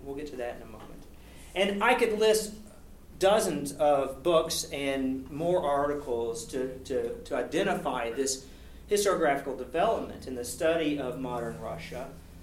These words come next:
um, maybe second only to the imperial turn that occurs in the nineteen nineties and early two thousands, or maybe the subjectivity turn around that same time with the, with the study of, of, So-, of, uh, Bolshevik and early Soviet period. But really, this re-, this religious turn was the, was a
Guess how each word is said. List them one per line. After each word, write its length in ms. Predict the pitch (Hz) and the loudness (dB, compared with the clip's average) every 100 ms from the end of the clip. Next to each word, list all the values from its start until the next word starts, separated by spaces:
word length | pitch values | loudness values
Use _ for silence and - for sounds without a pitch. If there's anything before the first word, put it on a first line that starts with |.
| - - | -18 -14
um, 220 | 143 156 156 | -12 -12 -2
maybe 240 | 175 180 | 2 2
second 380 | 170 202 202 208 | 4 4 4 2
only 240 | 160 175 170 | 2 2 2
to 120 | 170 | 0
the 120 | 131 | -2
imperial 580 | 123 - 202 220 220 214 | -4 -4 0 4 4 2
turn 320 | - 208 208 | 0 -2 -2
that 80 | 196 | -2
occurs 300 | 190 202 190 | -4 -2 -4
in 60 | 190 | -2
the 60 | |
nineteen 320 | 190 185 190 | -4 -4 -4
nineties 360 | 185 185 185 180 | -4 -2 -4 -4
and 80 | 180 | -2
early 360 | 180 180 175 - | 0 0 -2 -8
two 140 | 190 | -6
thousands, 560 | 185 170 170 170 170 135 | -2 -2 0 -2 -4 -6
or 80 | 139 | -2
maybe 320 | 160 156 143 | -2 -2 -2
the 140 | 127 | -2
subjectivity 840 | 131 147 147 143 - 196 202 202 | -2 0 0 -2 -2 -4 -2 -4
turn 640 | 202 202 196 202 202 196 185 | -4 -4 -2 -2 -4 -6 -6
around 220 | 180 185 | -4 -4
that 140 | 185 190 | -4 -8
same 160 | 185 | -8
time 240 | 185 185 180 | -6 -4 -4
with 140 | 170 | -4
the, 120 | 170 - - - - | -6 -10 -16 -16 -10
with 200 | 151 160 | -4 -2
the 80 | 156 | -2
study 240 | - 160 | -2 0
of, 180 | 147 143 | 0 0
of, 180 | 139 - | -4 -4
So-, 240 | - 180 | -2 -2
of, 500 | 156 135 123 - 143 | 0 2 0 -4 -8
uh, 140 | 123 123 - | -6 -6 0
Bolshevik 500 | 170 - 180 170 170 | 0 0 -2 -2 -2
and 140 | 143 | -2
early 180 | 151 135 | -2 -2
Soviet 460 | - 180 196 190 190 | -2 -2 -2 -4 -6
period. 320 | 185 185 170 - - - | -8 -8 -10 -16 -18 -14
But 140 | 170 190 | -8 -2
really, 240 | 196 185 | 4 4
this 260 | 180 170 - | 4 0 -2
re-, 160 | 175 | -4
this 340 | 175 190 240 226 | 0 4 4 6
religious 360 | 196 170 165 | 4 4 0
turn 300 | - 175 165 | -2 0 0
was 180 | 147 135 | 0 0
the, 240 | 135 123 - | 0 -2 -2
was 200 | 135 131 | -4 -4
a 120 | 120 | -4